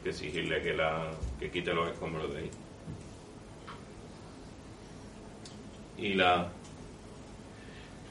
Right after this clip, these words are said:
la licitación, usted habla del producto de limpieza, que se hace el reparto, que a usted consta que ya se le, que ya se hace el reparto. Bueno, pues si a usted le consta que se hace el reparto, a mí también me consta, porque yo soy el que lo he mandado,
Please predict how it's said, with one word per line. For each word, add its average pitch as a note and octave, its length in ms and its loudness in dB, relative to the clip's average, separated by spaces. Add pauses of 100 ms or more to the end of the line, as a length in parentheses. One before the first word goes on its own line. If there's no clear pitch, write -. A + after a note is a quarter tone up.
(300)
la F#2+ 120 10
licitación, F#2+ 540 6
usted B2+ 120 4
habla A#2+ 180 12
del A2 160 10
producto G#2 300 6
de A#2 80 8
limpieza, A#2+ 640 8
que G#2+ 200 8
se F#2+ 180 4
hace A2 320 8
el A2 80 8
reparto, A2+ 440 8
que B2 80 4
a G#2+ 40 6
usted A2 180 4
consta A#2+ 260 4
que A#2 140 6
ya G#2 120 12
se A2 140 6
le, G2+ 140 4
que G#2 160 4
ya G#2 100 10
se G#2+ 140 10
hace G#2 180 8
el G2 80 4
reparto. A#2 360 4
Bueno, F#2 180 2
pues G#2 140 2
si G#2 60 4
a F#2 40 6
usted - 160 2
le F#2+ 100 4
consta G#2 320 2
que F2 420 2
se - 120 0
hace E2 200 2
el F#2+ 80 2
reparto, G2+ 340 6
a A2 40 6
mí G2+ 100 2
también F#2+ 280 2
me E2+ 80 2
consta, - 300 2
porque F2 260 2
yo F2 160 4
soy F2 140 0
el F#2 80 2
que F2+ 140 0
lo F2 140 2
he E2 40 0
mandado, - 380 0